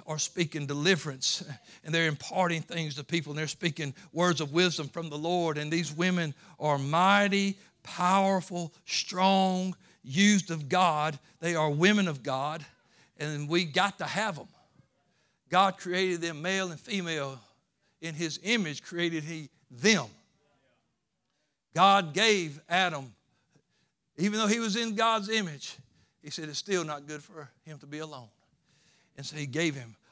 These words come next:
a wife. He gave him that woman. And so, uh, ladies, I love you, and I thank God for your faithfulness. But let me tell you, guys, it's a disservice when we pass off what we ought to be doing to our wives.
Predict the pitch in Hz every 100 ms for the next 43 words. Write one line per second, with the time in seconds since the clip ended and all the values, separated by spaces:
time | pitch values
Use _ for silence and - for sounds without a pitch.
0 | _ 127 139 151 139 156 143 151 151 127
1 | 110 _ - _ 139 131 139 143 110 98
2 | _ _ _ - 135 - - 143 139 139
3 | 143 165 165 156 147 - 151 151 147 165
4 | 147 135 147 151 151 156 131 156 160 151
5 | 165 151 131 - 160 147 143 113 104 -
6 | - _ _ - - - _ - 147 160
7 | 147 170 156 147 165 175 170 170 - -
8 | - _ _ _ 165 151 139 160 156 -
9 | 185 185 151 139 - 147 151 156 151 185
10 | 170 - 202 170 156 - - _ 160 156
11 | 175 165 156 151 147 156 160 156 - 226
12 | 214 147 135 120 131 - -